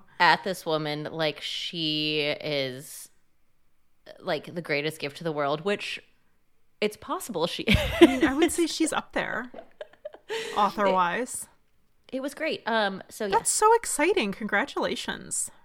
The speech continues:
Speaker 2: I'm
Speaker 1: Oh,
Speaker 2: very
Speaker 1: thank you.
Speaker 2: proud of you.
Speaker 1: I fangirled really hard. Anyway, that's what I've been up to. Um, how is life in Cincinnati and Kelly World?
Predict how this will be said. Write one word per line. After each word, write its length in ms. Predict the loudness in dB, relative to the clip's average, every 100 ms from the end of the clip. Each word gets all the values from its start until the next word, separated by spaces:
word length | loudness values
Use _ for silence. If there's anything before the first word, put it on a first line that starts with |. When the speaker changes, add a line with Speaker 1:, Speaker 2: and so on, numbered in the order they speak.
| -4
Speaker 2:
I'm 60 | -2
Speaker 1:
Oh, 20 |
Speaker 2:
very 220 | -2 -2
Speaker 1:
thank 200 | -4 -4 -2
you. 60 |
Speaker 2:
proud 180 | 0 0
of 160 | -2 -8
you. 300 | -10 -10 -10 -14 -20 -18 -12
Speaker 1:
I 100 | -12
fangirled 520 | -8 -8 -6 -6 -4
really 180 | -6 -6
hard. 260 | -6 -6 -4
Anyway, 340 | -4 -4 -6 -4
that's 200 | -4 -4
what 80 | -4
I've 200 | -4 -4
been 100 | -8
up 140 | -8 -10
to. 340 | -8 -8 -8
Um, 220 | -8 -10 -10 -8
how 480 | -2 0 0 -2 -4 -12 _ _ _ _
is 160 | -12 -6
life 260 | -6 -6 -8
in 200 | -8 -10
Cincinnati 800 | -12 -12 -10 -10 -12 -12 -16 -14
and 220 | -12 -12 -12
Kelly 240 | -12 -10 -10
World? 320 | -8 -8 -10